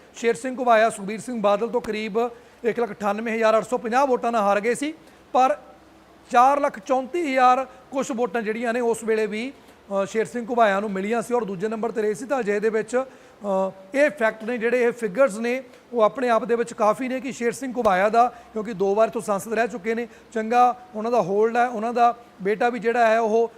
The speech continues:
ਸਾਬਕਾ ਵਿਧਾਇਕ ਰਹਿ ਚੁੱਕਿਆ। ਤਾਂ ਅਜਿਹੇ ਦੇ ਵਿੱਚ ਪੂਰੀ ਜਿਹੜੀ ਉਹਨਾਂ ਦੀ ਫੈਮਿਲੀ ਹੈ ਸਿਆਸਤ ਦੇ ਵਿੱਚ, ਅ, ਨ-, ਇਨਵੋਲਵ ਹੈ, ਲੋਕਾਂ ਦੇ ਨਾਲ ਚੰਗਾ ਉੱਠਣਾ ਬੈਠਣਾ, ਤਾਂ ਇਹੀ ਗੱਲਾਂ ਸਾਰੀਆਂ ਸੋਚ ਕੇ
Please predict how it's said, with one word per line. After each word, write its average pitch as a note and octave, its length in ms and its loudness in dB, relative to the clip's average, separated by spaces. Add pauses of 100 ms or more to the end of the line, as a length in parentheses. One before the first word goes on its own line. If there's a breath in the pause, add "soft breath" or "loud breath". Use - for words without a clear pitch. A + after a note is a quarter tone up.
(100)
ਸਾਬਕਾ G#3+ 400 2
ਵਿਧਾਇਕ G#3+ 340 0
ਰਹਿ A#3+ 140 0
ਚੁੱਕਿਆ। B3 360 -4 (240 loud breath)
ਤਾਂ B3+ 120 2
ਅਜਿਹੇ A#3+ 220 0
ਦੇ C4 100 -2
ਵਿੱਚ C4 220 -4
ਪੂਰੀ C4 320 -8
ਜਿਹੜੀ B3 300 -4 (260 loud breath)
ਉਹਨਾਂ A3 160 -6
ਦੀ B3 80 -6
ਫੈਮਿਲੀ G#3+ 380 -4
ਹੈ C#4 40 0
ਸਿਆਸਤ A3 340 2
ਦੇ A3 140 -2
ਵਿੱਚ, G#3 220 -4
ਅ, B3 40 -8
ਨ-, G3+ 360 -6 (100)
ਇਨਵੋਲਵ G3 460 4
ਹੈ, C#4+ 80 -2 (300 loud breath)
ਲੋਕਾਂ A3 340 0
ਦੇ C4+ 100 0
ਨਾਲ A#3+ 200 4
ਚੰਗਾ G#3+ 280 0
ਉੱਠਣਾ G#3 300 0
ਬੈਠਣਾ, G#3 340 -4
ਤਾਂ B3+ 120 -4
ਇਹੀ A#3+ 160 0
ਗੱਲਾਂ B3 220 -2
ਸਾਰੀਆਂ A#3 280 -4
ਸੋਚ G3+ 280 -10
ਕੇ A3+ 260 -4